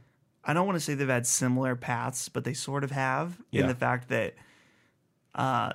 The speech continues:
Speaker 1: that both fan bases feel like they were mistreated with lesser titles, you know, what, the Diablo mobile game and then the stupid Metroid Prime Federation Force, stuff
Speaker 2: Right.
Speaker 1: like that.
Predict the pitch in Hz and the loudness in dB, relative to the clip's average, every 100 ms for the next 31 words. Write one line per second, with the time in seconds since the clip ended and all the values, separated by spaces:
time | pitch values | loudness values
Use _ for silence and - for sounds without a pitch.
0 | - 110 - _ _ 127 135 143 151 - | -4 -6 -6 _ _ 0 4 4 2 0
1 | 147 139 139 135 135 123 131 127 123 123 | 2 2 0 0 -4 -2 0 0 0 0
2 | 127 123 123 123 - 127 120 127 139 - | 2 2 0 0 -2 0 0 -2 -4 -12
3 | _ _ 135 123 123 - - _ _ - | _ _ 2 2 0 -20 -20 _ _ 0
4 | 127 123 135 131 127 - _ - _ - | 0 2 0 -2 -4 -12 _ -20 _ -2
5 | 131 117 117 131 - - _ _ _ _ | 0 0 -2 -4 -6 -10 _ _ _ _
6 | 127 110 123 - _ _ - 131 123 127 | -8 -6 -10 -16 _ _ -10 -10 -6 -6
7 | 127 127 123 127 123 120 120 123 123 120 | -2 0 0 2 0 0 -4 -6 -4 -4
8 | 117 117 - 113 113 117 113 - 123 120 | -4 -6 -6 -6 -6 -8 -10 -8 -8 -6
9 | 117 - - 123 123 123 120 - 120 117 | -8 -10 -6 -6 -2 -2 -2 -2 0 0
10 | 117 117 117 120 - 120 - 110 110 - | -2 -2 -2 -4 -6 -8 -6 -8 -6 2
11 | 101 95 120 120 113 107 | 4 4 -2 -6 -6 -8